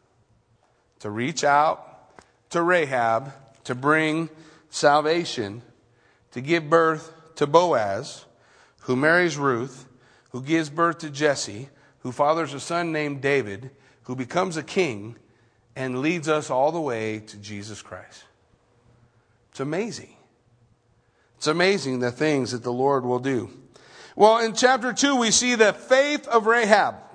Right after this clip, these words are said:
But now as we come from the faith of Rahab, putting her faith and trust in the Lord God Almighty,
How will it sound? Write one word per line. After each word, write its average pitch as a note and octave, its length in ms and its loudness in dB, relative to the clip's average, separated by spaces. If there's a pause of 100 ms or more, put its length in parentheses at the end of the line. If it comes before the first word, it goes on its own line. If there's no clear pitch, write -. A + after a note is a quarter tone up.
(1080)
But F3+ 140 2
now C4+ 320 6
as G#3 100 -2
we A#3 120 -4
come C4 320 2
from B3 160 0
the G#3+ 100 2
faith B3 340 2
of B3+ 120 -6
Rahab, G3+ 720 2
putting A#3 220 6
her G3 100 0
faith A#3 300 2
and A#3+ 120 -6
trust G#3+ 360 2
in F3+ 80 -2
the E3+ 40 -2
Lord G3 280 4
God G#3 180 4
Almighty, F#3+ 540 2